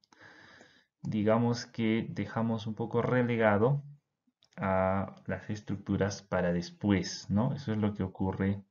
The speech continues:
eh, habitualmente en el proceso de diseño. En realidad es algo... Eh,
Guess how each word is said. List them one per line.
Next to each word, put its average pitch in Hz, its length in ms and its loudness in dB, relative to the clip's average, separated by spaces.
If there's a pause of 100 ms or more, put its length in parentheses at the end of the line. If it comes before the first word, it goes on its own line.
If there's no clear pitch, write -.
(600)
eh, 90 920 -2 (400)
habitualmente 104 1200 8 (100)
en 95 140 -2
el 90 100 -2
proceso 92 540 -6
de 90 160 -2
diseño. 87 520 -6 (340)
En 98 100 -4
realidad 123 540 8 (100)
es - 180 -10
algo... 104 560 4 (1120)
Eh, 92 920 0